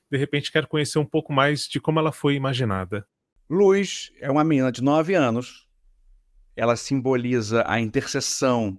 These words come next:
Speaker 2: entre alguns universos. Ela é uma menina não indígena, que descende,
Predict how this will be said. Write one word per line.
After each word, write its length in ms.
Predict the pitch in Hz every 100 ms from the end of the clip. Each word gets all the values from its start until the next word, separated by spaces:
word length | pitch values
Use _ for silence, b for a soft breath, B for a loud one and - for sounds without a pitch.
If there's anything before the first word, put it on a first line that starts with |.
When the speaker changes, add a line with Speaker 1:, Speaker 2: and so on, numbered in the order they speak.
| _
Speaker 2:
entre 300 | - 110 101
alguns 240 | 110 113 120
universos. 800 | 113 98 98 95 - 131 - _ _ _ _ _ _ _
Ela 300 | - 110 113 113
é 320 | - 110 110
uma 260 | - 110 110
menina 300 | 110 104 104
não 240 | 117 160
indígena, 560 | 170 117 104 95 107 135 _ _ _ _ _ _
que 440 | _ 98 98 98 92
descende, 920 | 95 113 - - 104 98 90 92